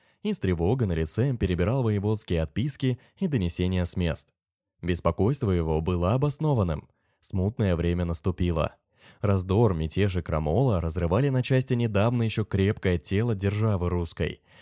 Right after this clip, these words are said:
оставленной пресекшимся родом Даниловичей, если не в благоденствии, то в добром здравии. Но так только казалось. Два года прошло, как москвичи с восторгом встречали названного Дмитрия,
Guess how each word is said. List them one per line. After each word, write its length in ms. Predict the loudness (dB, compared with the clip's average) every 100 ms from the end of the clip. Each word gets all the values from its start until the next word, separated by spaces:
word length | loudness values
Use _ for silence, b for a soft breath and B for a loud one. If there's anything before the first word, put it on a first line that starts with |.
| B
оставленной 680 | -4 -4 -2 0 0 0 0
пресекшимся 720 | 0 -2 0 0 -2 -2 -2
родом 300 | 0 -2 -2
Даниловичей, 680 | -2 0 -2 -2 -4 -8 -8 _ _ _
если 220 | -6 -4
не 100 | -4
в 40 | -2
благоденствии, 760 | -2 -2 -2 -4 -4 -2 -2 -4 _ _
то 100 | -10
в 60 | -2
добром 280 | 0 0 -2
здравии. 520 | -2 0 0 -4 -8 _ _ _ _ B B B B
Но 160 | -4 0
так 220 | 2 0
только 240 | 0 0
казалось. 600 | 0 0 2 2 0 -6 _ _ _ _ -8
Два 240 | 0 2
года 320 | 2 2 2 0
прошло, 380 | -2 -2 -2 -2
как 200 | -2 -4
москвичи 420 | -2 -2 -2 -4
с 100 | -2
восторгом 560 | -4 -2 -2 0 -2
встречали 500 | -4 -4 -2 -2 -2
названного 600 | -2 0 0 0 -2 -2
Дмитрия, 600 | -2 -2 -2 -2 0 0